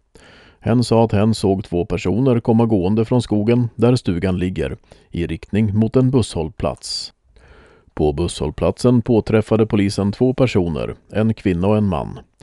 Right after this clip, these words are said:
Polisen visiterade paret och hittade en nyckel som visade sig gå till ett hänglås som låste stugan.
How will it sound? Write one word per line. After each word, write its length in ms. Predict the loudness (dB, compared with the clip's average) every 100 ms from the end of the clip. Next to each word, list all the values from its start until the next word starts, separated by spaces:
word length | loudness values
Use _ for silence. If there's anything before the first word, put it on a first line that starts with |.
| -20 -20 _ -8
Polisen 460 | -4 -4 -2 0
visiterade 640 | 0 0 0 2 2 2 2
paret 480 | 2 4 2 0 -8
och 220 | 0 2
hittade 360 | 2 0 2 2
en 120 | 2
nyckel 400 | 0 0 0 2
som 160 | 0 0
visade 360 | -2 0 0
sig 200 | 2 0
gå 260 | 0 0 0
till 180 | 2 2
ett 200 | 0 -2
hänglås 600 | 0 0 2 0 0 -4 -6
som 220 | 0 2
låste 380 | 0 -2 -2 -2
stugan. 520 | -2 -4 -4 -6